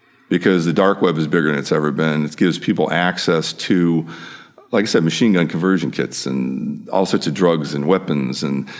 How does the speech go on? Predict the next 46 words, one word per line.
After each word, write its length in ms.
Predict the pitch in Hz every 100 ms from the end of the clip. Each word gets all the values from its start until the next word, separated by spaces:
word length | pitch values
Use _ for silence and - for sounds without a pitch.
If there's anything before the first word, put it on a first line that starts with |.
| -
and 220 | 85 82 92
things 180 | 95
like 140 | 92 -
that 180 | 92 87
that 140 | 80
they 100 | 87
can 120 | 82
order 440 | 80 90 95 78 76
over 180 | 76
the 60 | 76
internet, 320 | 80 82 76
where 200 | 80 80 - -
that 360 | - 80 127 135
stuff 200 | 160 143
was 140 | 107
always 320 | 95 104 123 120
available, 480 | 117 123 131 135
but 180 | 95 80
now 340 | 85 104 120 85
it 40 |
is, 240 | 85 80 90
like, 200 | 80 - -
really 640 | - - - 90 117 117 90
out 220 | 87 87
there 100 | 73
available. 400 | 69 67 62 65
Before, 560 | 76 - 110 110 107 - -
it's, 200 | - 98
it, 140 | - 107 - -
the 100 | 98
dark 360 | 110 110 113
web 160 | 113 90
has 120 | 82
made 200 | 98 95
it 120 | 87
much 220 | 95 104 90
easier 380 | 107 104 92
for 80 | 80
people 240 | 82 98 82
to 60 |
shop 360 | - 95 92 82
and 80 | 80
look 120 | 82
for 100 | -
that 180 | - -
stuff. 320 | - -